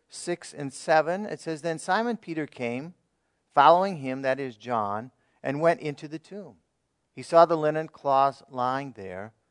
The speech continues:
and the face cloth, which had been on Jesus' head, not lying with the linen cloths, but folded up in a place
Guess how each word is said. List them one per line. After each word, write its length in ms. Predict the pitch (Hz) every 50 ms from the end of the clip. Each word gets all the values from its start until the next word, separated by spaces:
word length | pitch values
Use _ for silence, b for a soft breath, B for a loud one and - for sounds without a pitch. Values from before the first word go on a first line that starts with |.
| _ -
and 140 | - 120 123
the 60 | 131
face 280 | - - 170 180 170
cloth, 460 | - _ - 98 87 65 57 - _ _ _ _ _ _ _ _ _ -
which 180 | - 135 -
had 140 | 139 135 120
been 160 | 113 131 127
on 160 | 127 123 120
Jesus' 380 | 117 - 120 113 101 117 113 -
head, 400 | - 147 147 127 101 90 _ _ _ _ _ _ _ _ -
not 420 | 123 123 151 190 233 262 - -
lying 320 | 151 143 135 135 135 131 131
with 180 | 131 131 -
the 100 | - 120
linen 320 | 113 117 120 117 110 104 101
cloths, 640 | _ - 104 95 90 87 90 98 117 - _ _ _ _ _ _ _ _ _
but 460 | - 131 123 123 127 - _ _ _ _ _ _ _ _ _ _ _ _ _
folded 400 | - 135 131 139 151 170 175 156
up 380 | 123 107 104 104 104 _ _ _ _ _ _ _ _
in 120 | - 113
a 60 | 117
place 640 | 110 _ - - 110 104 101 101 98 - - - -